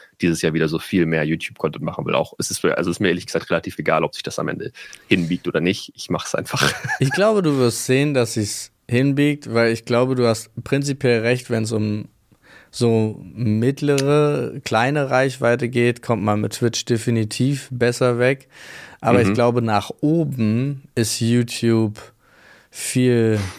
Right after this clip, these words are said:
Speaker 2: viel, viel wirtschaftlich vorteilhafter.
Speaker 1: Okay, ja. Das kann gut sein. Ich hab,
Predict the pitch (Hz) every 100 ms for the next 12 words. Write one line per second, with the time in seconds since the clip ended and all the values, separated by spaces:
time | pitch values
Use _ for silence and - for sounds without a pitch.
0 | - _ _ _ - - - - - 143
1 | 131 113 110 - - 120 113 107 104 113
2 | 104 - 101 - 104 92 - 104 98 95
3 | 95 92 107 - 104 107 _ _ _ _
4 | _ - 110 117 107 98 120 120 92 90
5 | 113 - _ _ _ _ _ _ _ _
6 | _ - - - - 101 87 82 80 82
7 | - - - - - 127 117 -